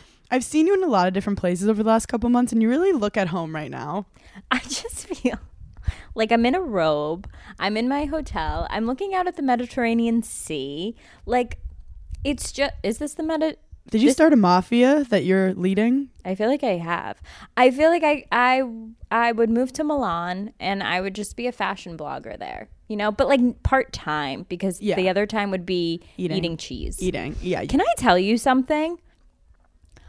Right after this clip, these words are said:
Speaker 2: Not one time on this trip have I had explosive diarrhea from eating too much cheese. Not one time have I felt bloated. I actually think I've lost weight.
Speaker 1: Mm-hmm. Mm-hmm.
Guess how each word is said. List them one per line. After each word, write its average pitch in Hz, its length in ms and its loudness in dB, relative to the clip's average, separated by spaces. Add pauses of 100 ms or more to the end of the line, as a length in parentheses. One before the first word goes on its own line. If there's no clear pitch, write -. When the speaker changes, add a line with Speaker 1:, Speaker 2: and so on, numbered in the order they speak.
(380)
Speaker 2:
Not 220 320 -2
one 175 440 0
time 180 340 0
on 160 200 -2
this 165 180 -6
trip 151 380 -4
have 180 200 -2
I 151 300 2 (260)
had 156 500 -2 (160)
explosive 165 460 -6
diarrhea 214 480 0
from 190 200 -6
eating 180 220 -4
too 208 120 -6
much 214 260 -4
cheese. 143 460 -6 (280)
Not 175 280 0
one 156 320 0
time 220 260 0
have 226 140 0
I 220 120 2
felt 226 340 -2
bloated. 156 520 0 (260)
I 262 140 6 (120)
actually 330 600 0
think 208 260 0
I've 185 220 2
lost 156 640 -4
weight. 156 500 -4
Speaker 1:
Mm-hmm. 202 760 -6
Mm-hmm. 196 220 -2